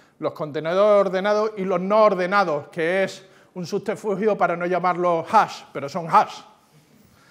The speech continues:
Eh, y también algunos adaptadores, el más reciente en C más más diecisiete, span, que es una vista sobre un, sobre un array. Bien. Esto. Y sobre esto,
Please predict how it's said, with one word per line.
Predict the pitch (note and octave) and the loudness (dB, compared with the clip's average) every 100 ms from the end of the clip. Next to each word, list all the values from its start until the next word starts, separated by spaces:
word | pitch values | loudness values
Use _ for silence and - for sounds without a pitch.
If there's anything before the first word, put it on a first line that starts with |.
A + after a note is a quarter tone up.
| _ _ _ _ _ _ _ _ | _ _ _ _ _ _ _ _
Eh, | - G3 F#3 F3+ F#3 - | 0 4 6 4 2 -4
y | G#3+ | -6
también | F#3+ F3+ F3+ G3+ | 0 0 0 0
algunos | G#3 G3 G#3 G3 F3+ | 0 0 0 0 2
adaptadores, | F#3 F#3 F#3 G3+ A#3 G#3+ | 2 2 0 0 0 -2
el | F3 | -2
más | F3+ | -2
reciente | F3+ E3+ F#3+ G3+ A3 G#3 | 0 -4 -2 -4 -2 -6
en | F3+ | -6
C | |
más | F3+ F3 | -8 -4
más | E3+ | -2
diecisiete, | E3 D#3 D#3 F#3+ F3+ G3 - | -2 -6 -6 -4 -4 -4 -6
span, | C3 - F#3 G3 G3+ | -14 -2 0 0 -4
que | E3 | -8
es | C#3 | -8
una | F3 D#3+ | -6 -6
vista | F3+ F3+ D#3 | -6 -4 -6
sobre | - D3+ C#3 C#3 C3+ C3+ | -4 -4 -2 -2 -4 -6
un, | E3+ D#3+ D3 C#3 C3 B2+ B2 B2+ | -8 -8 -6 -6 -8 -10 -14 -18
sobre | C3+ C3+ D3+ | -10 -6 -4
un | C#3 | -6
array. | F#2+ D#2 - - _ _ _ _ _ _ _ _ _ _ _ _ _ | -12 -16 -20 -20 _ _ _ _ _ _ _ _ _ _ _ _ _
Bien. | - - _ _ _ _ _ _ _ _ _ | -16 -16 _ _ _ _ _ _ _ _ _
Esto. | - A2 - _ _ _ _ _ _ _ _ _ _ _ | -14 -14 -14 _ _ _ _ _ _ _ _ _ _ _
Y | A3 | -8
sobre | G#3+ B3+ D4+ | 0 4 4
esto, | D4+ D4+ E4+ | 4 -2 -4